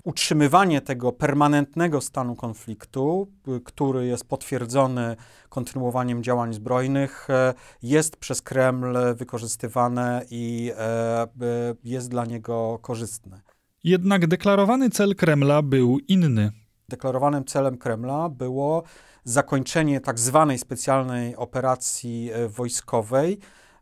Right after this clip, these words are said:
Speaker 1: e, neutralizacją t-, rzekomego zagrożenia ze strony Ukrainy, wyzwoleniem, e, Donbasu, co nie nastąpiło. Y, n-,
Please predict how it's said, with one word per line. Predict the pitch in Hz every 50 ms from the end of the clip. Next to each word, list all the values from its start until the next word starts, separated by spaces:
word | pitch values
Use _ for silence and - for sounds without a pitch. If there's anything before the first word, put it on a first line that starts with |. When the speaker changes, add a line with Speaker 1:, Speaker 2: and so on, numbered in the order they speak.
| _ - -
Speaker 1:
e, | 139 139 139 139 143 139
neutralizacją | 151 160 180 208 220 214 214 - 190 170 165 156 127 120 147 156 160 - - - 156 156
t-, | 156 156 123 135 135 139 143 147
rzekomego | 127 117 123 143 - - 143 139 156 165 147 139
zagrożenia | 123 139 123 131 131 127 123 131 139 139 135 131
ze | 123 120
strony | 110 - - 139 131 127 123
Ukrainy, | 120 117 - - 120 120 117 117 120 120 131 147 165 185 185 185 - - _ -
wyzwoleniem, | 120 123 156 190 175 151 143 143 147 147 143 147 147 143 139 131 127 123 120 117 120
e, | 117 117 123 120 120 120
Donbasu, | 113 110 143 135 139 131 127 127 120 117 - - - - 147 160 202 214 - - - -
co | - - - 220 214
nie | 220 226 226
nastąpiło. | 233 226 220 - - 233 220 - - 240 196 131 107 95 92 95 - _ _ -
Y, | 139
n-, | 139 135 131 135 143 151 160 160 165